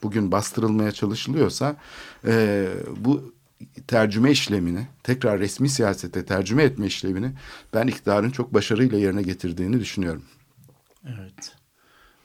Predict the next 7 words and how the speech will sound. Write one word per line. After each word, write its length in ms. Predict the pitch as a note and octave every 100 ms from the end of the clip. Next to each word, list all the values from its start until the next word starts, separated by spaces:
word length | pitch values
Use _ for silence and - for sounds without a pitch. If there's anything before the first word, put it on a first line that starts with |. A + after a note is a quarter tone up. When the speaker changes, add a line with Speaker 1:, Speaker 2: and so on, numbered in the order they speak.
| _ -
Speaker 2:
Evet. 200 | A2 G#2 - - -
O 80 |
zaman 440 | G#2 G#2+ A2 A2 G#2
da 160 | G#2+
tabii 400 | - F#2+ F2+ A#2+ C3+ - _ _ _ _ - - - _ -
biraz, 640 | B2 G#2+ G#2 - - - -
e, 80 | A2+